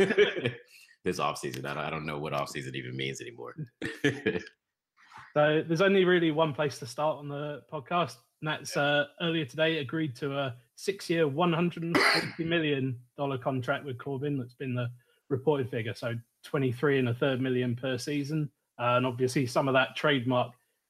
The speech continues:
Speaker 2: deferred money. Um, so what did you make to the eventual figure? 'Cause obviously I think they were, the Nats were always gonna pursue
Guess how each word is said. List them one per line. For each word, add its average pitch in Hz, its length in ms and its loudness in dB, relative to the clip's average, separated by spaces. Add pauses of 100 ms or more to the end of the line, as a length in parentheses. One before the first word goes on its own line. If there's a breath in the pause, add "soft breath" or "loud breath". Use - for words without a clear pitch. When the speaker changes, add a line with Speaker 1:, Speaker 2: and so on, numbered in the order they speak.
Speaker 2:
deferred 147 440 4
money. 127 340 2
Um, 123 460 0 (180)
so 175 160 0
what 214 140 4
did 226 160 -4
you 233 80 2
make 208 320 2
to 180 120 -4
the 165 400 4 (380)
eventual 156 460 0
figure? 147 260 0
'Cause 123 160 -8
obviously 151 460 -2
I 139 60 -2
think 143 200 -6
they 143 160 -2
were, 143 300 -2 (120)
the 175 60 -4
Nats 185 260 0
were 160 140 2
always 156 260 2
gonna 131 200 -6
pursue 127 420 -8